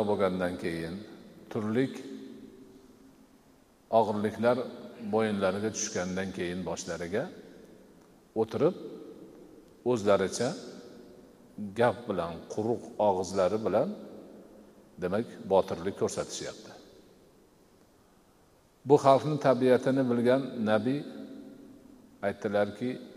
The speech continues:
"Ha, Allohdan urushni bizga farz qilishini so'rasak, keyin sizlar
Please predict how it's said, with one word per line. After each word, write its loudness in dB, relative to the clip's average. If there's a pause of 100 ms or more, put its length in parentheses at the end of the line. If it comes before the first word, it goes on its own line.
(1040)
"Ha, -2 (120)
Allohdan 0 (840)
urushni 0 (1400)
bizga 2
farz 4
qilishini 0 (100)
so'rasak, 0 (1600)
keyin 2
sizlar 2